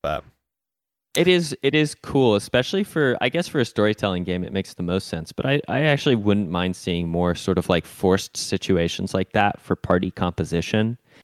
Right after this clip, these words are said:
Speaker 2: in other games. Like, I feel like for J R P Gs, it would be nice every once in a while to, like, get sort of locked more, uh,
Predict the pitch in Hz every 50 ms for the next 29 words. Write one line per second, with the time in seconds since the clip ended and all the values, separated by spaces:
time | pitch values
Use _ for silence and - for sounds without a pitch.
0 | _ _ - 104 90 85 85 85 101 92 - 104 104 104 117 127 127 - - -
1 | - - _ _ - 131 139 - 165 160 156 147 135 - - - 104 - - 101
2 | 98 104 104 104 - - 98 95 80 - 92 95 95 - - 90 87 - 98 92
3 | 87 85 85 85 - - 82 87 82 82 82 82 - 92 90 82 87 87 87 87
4 | 82 - - 92 90 87 85 82 - - - _ _ _ _ _ _ _ _ _
5 | _ _ _ _ _ _ _ _ _ _ _ _ - 127 - - - - - -
6 | 135 123 123 107 90 90 87 87 90 90 92 101 - - _ - - - - -
7 | _ _ _ _ - 101 98 98 98 98 101 104 101 101 101 101 101 98 95 -
8 | - - - 92 92 92 87 87 85 87 87